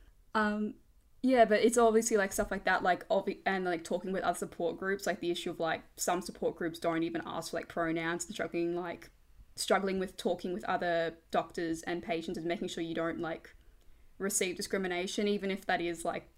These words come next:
against the law. Like, you still have to deal with, like, doctors that can try and skirt around that, which has always been a big struggle. And again, just generally not feeling safe in that environment. And when you're dealing with issues like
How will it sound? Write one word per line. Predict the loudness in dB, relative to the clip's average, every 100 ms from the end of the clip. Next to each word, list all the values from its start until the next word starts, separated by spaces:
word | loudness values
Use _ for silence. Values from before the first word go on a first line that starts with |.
| -4
against | -2 -2 -2
the | -2
law. | 0 0 0 -2
Like, | -4 -6 -8
you |
still | -6 -4 -4
have | -4 -8
to | -6
deal | -4 -6
with, | -6 -6
like, | -6 -8 -6
doctors | -4 -4 -4 -8
that | -6 -6
can | -8 -12
try | -4 -4
and |
skirt | -4 -4 -2
around | -2 -2 -2 -2
that, | -2 -2 -4
which | -8
has | -6
always | -2 -2 -2
been | -2 -2 -6 -12 -20 -20 -18 -4
a | 0
big | 0 0
struggle. | 0 0 0
And | -2
again, | 0 0 0
just | -4
generally | 0 0 2 0
not | 0 0 0
feeling | 0 2 2 0
safe | 0 0 0 -2
in | -2 -2 -2 -2
that | 0
environment. | 0 0 0 2 2 2 0 -2
And | -2
when | -2 -2
you're | -2
dealing | 0 2 2 2
with | -2 -4
issues | -4 -4 -4 -4
like | -4 -4 -6